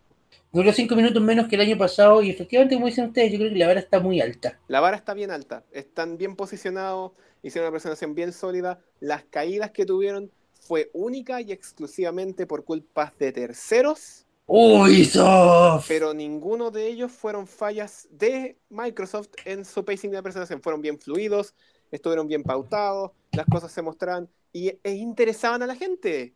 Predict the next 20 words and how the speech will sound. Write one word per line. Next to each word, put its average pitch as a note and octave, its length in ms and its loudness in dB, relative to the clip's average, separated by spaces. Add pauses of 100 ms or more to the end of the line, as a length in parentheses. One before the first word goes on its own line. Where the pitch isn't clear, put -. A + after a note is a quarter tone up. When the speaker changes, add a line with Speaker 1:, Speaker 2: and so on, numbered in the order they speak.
Speaker 2:
Ese B3 200 -10
es - 80 -16
el C#4+ 120 -12
punto C#4+ 300 -10
de C4 60 -8
una B3+ 100 -10
presentación A#3+ 440 -14
de B3 60 -10
la A#3 80 -10
E A3+ 40 -10
tres. B3 220 -12 (280)
No G3 140 -6
interesar B3 340 -8
solamente B3 340 -6
a B3 40 -10
inversionistas, G#3+ 520 -12
in-, F#3 240 -10
interesar F3+ 480 -6
a B3+ 80 -6
tus, G#3+ 160 -8